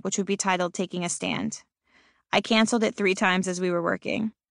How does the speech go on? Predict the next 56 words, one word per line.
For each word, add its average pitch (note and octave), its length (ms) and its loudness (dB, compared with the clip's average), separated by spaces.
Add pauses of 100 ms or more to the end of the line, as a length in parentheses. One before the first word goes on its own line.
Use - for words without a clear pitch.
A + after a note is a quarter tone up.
I F#3+ 100 2
was G3 140 0
tired G3+ 420 4
and G3 140 2
drained F#3+ 420 2
from F#3+ 180 0
working F3+ 260 0
on F3+ 80 0
the F3+ 60 0
memorial F3 380 2
issue F#3 420 0
and F#3 140 0
in F3+ 100 0
general F3+ 460 2
from F#3 180 -2
the F3+ 120 0
above F3+ 340 2
normal F3+ 300 2
demands F3 440 -2
at F3 140 -4
school F3+ 260 -2
on E3+ 140 2
my E3+ 140 -2
time F3 320 -2
and E3 100 -2
emotions. E3+ 720 -6 (760)
In B3 140 8
the C4 120 10
end, A#3 220 8
it G#3 60 4
was G3 140 4
my G3+ 120 4
husband G3 400 2
who F#3+ 100 2
convinced F3 380 -2
me F#3 80 0
to F3 80 0
move F3 180 -2
forward. - 460 -4 (500)
Generally C4 460 8
speaking, G#3 440 2
he G#3 140 4
is G3 100 2
not G3+ 180 4
a A3+ 40 2
fan F#3+ 260 2
of F3+ 80 0
all F3+ 120 6
the F3+ 120 2
extras F3+ 380 0
that F3 100 -6
I F3 120 4
take F3+ 260 -2
on F3 120 0
at - 120 -8
school, F3 400 -4